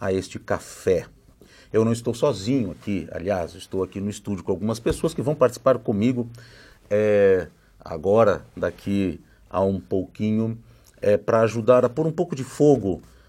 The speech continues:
na fogueira deste café. É, primeiramente, creio que seria interessante eu me apresentar. É, sou psicanalista, meu nome é Andy Wagner.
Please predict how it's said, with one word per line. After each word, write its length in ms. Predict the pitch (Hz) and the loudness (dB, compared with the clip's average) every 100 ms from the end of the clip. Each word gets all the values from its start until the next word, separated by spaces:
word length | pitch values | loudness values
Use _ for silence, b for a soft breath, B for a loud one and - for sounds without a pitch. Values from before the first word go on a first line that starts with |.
| b | b
na 720 | - 104 107 110 113 113 104 98 | -4 0 2 2 2 2 -2 -6
fogueira 680 | - - 101 95 113 104 | -12 -4 -4 0 0 0
deste 240 | 98 95 - | -2 -8 -10
café. 420 | 87 - - - - - _ _ B B B B B | -10 -10 -14 -14 -20 -20 _ _ B B B B B
É, 300 | - 113 110 | 4 8 8
primeiramente, 920 | 107 269 220 202 190 117 127 202 143 98 - | 8 4 8 8 8 4 2 0 0 -2 -4
creio 260 | 92 101 | -2 -2
que 260 | 110 117 98 | -6 -8 -8
seria 300 | - 95 101 | -6 -6 -6
interessante 480 | 104 110 95 98 113 | -4 -4 -4 -6 -4
eu 80 | |
me 60 | 135 | -4
apresentar. 680 | 113 98 82 78 - - - _ _ _ _ _ _ _ _ | -4 -4 -4 -8 -10 -18 -20 _ _ _ _ _ _ _ _
É, 500 | 87 82 80 71 - - _ _ _ _ _ _ | -6 -4 -4 -6 -10 -16 _ _ _ _ _ _
sou 220 | - 110 95 | -8 -6 -6
psicanalista, 720 | - 110 113 120 113 117 202 | -8 -6 -2 -2 -4 -4 -4
meu 180 | 123 90 | -4 -4
nome 280 | 98 101 | -2 -2
é 100 | 95 - | -4 -4
Andy 280 | 104 90 95 | -6 -4 -6
Wagner. 600 | 92 80 82 92 123 | -6 -6 -6 -4 -6